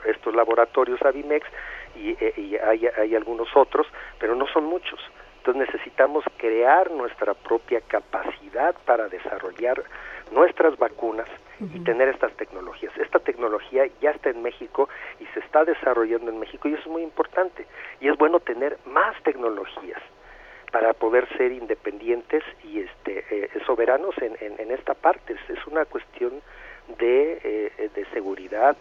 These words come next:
Speaker 1: eh, eh, nacional, el que podamos, este, te-, contar con estas herramientas para prevenir las enfermedades. Y si hay capacidad en México, de hecho, necesi-, son momentos que, en los que tenemos que juntarnos y por eso este es un ejemplo,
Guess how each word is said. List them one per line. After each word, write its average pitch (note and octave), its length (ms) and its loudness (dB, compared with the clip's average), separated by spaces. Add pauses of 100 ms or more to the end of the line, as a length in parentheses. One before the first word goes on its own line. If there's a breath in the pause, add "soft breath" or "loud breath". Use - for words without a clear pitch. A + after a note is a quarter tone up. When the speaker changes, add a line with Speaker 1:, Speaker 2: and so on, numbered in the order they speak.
(440 loud breath)
Speaker 1:
eh, F#2+ 480 -8
eh, F2+ 500 -16
nacional, - 640 0 (320 loud breath)
el - 120 -8
que - 120 -6
podamos, A2 480 -2 (120)
este, - 380 -8
te-, - 140 -12
contar - 400 -4
con B2 120 -4
estas C3+ 300 -4
herramientas B2+ 540 -2
para A2 220 2
prevenir G#2 440 -6
las A2 180 -4
enfermedades. G2 560 -8 (420 loud breath)
Y - 40 -10
si - 100 6
hay F3+ 60 8
capacidad D#3 680 6 (260)
en C#3 180 -4
México, - 440 -6 (440 loud breath)
de B2+ 180 2
hecho, D#3+ 320 0 (120)
necesi-, B2 460 -6 (160)
son D#3 120 0
momentos D3+ 440 0 (120)
que, - 80 -6
en A#2 120 -6
los A#2 160 -4
que A2 100 -6
tenemos C#3 480 -4
que - 120 -8
juntarnos C#3 680 2
y A2 60 -12
por A2+ 220 0
eso D#3 340 0 (100)
este - 240 -8
es - 100 -12
un C#3 100 -6
ejemplo, C3 540 -4